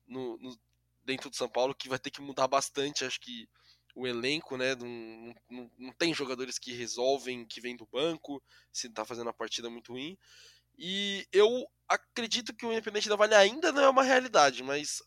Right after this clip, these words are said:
o modelo que ele faz... é, de jogo, de contratação, o próprio técnico, que é um técnico novo argentino, ele tem só quarenta e dois anos, ele,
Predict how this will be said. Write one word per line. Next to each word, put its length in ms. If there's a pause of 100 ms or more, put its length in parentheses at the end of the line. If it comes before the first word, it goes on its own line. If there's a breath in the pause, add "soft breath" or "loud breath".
(120)
o 220
modelo 560
que 160
ele 340
faz... 540 (400 soft breath)
é, 160
de 160
jogo, 540
de 80
contratação, 580
o 100
próprio 300
técnico, 580
que 120
é 40
um 60
técnico 480
novo 300
argentino, 360
ele 60
tem 140
só 120
quarenta 380
e 20
dois 280
anos, 360 (520 soft breath)
ele, 880